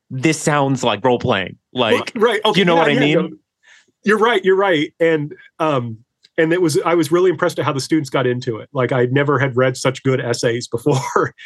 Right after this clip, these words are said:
Speaker 1: Yeah.
Speaker 2: in my time. So I was very happy with that. And I guess that goes, you know, the more we can try and get people, I think sometimes people, like I say, we, if we try and answer in too objective of a way,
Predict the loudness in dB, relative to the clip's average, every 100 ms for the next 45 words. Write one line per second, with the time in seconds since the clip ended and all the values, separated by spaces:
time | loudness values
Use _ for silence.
0 | -12 -4 0 0 0 0 0 0 0 0
1 | 0 0 2 2 2 0 0 -2 -2 -2
2 | 0 0 0 -2 0 2 2 0 -4 -14
3 | _ _ _ _ _ -2 0 2 0 2
4 | 2 2 0 -2 0 0 0 -4 -4 -6
5 | -2 -2 -2 -6 _ _ _ -4 0 0
6 | 0 0 0 0 0 0 0 -4 _ _
7 | _ _ -2 0 2 2 2 -2 -4 -12
8 | _ _ _ _ _ _ _ _ _ -20
9 | _ _ -2 -2 0 0 2 2 2 0
10 | 2 0 0 -2 0 0 0 -2 -2 -2
11 | -2 -6